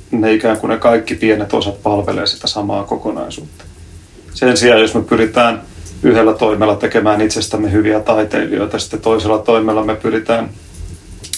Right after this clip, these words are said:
tekemään itsestämme hyviä kokkeja. Me vaan palvellaan niitä omia sielua hajottavia voimia ja unohdetaan Jumala siitä keskeltä.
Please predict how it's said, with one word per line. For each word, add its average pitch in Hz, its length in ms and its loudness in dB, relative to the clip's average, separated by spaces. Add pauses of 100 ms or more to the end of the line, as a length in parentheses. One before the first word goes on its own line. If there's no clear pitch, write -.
(120)
tekemään 113 380 2
itsestämme 110 420 0
hyviä 113 300 2
kokkeja. 110 520 -2 (720)
Me 113 100 -2
vaan 110 160 0
palvellaan 107 480 4
niitä 110 180 2
omia 113 500 2 (460)
sielua 107 420 0
hajottavia 104 540 -2
voimia 104 400 -2 (1080)
ja 117 80 0
unohdetaan 101 520 -2
Jumala 104 320 -4
siitä - 240 -12
keskeltä. - 520 -10